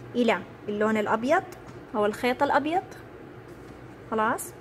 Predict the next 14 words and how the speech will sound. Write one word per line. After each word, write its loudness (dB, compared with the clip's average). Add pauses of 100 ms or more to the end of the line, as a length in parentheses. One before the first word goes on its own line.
(480)
ولما 10
تشتغلي 4
حتخلي 2
الشغل، 4 (600)
عفوًا، 8
حتخلي 4
الماركر 4
والديل 4 (880)
أو 6
الخيط 4
الأبيض 4
للأمام، 8 (300)
وحتشتغلي 2
من 8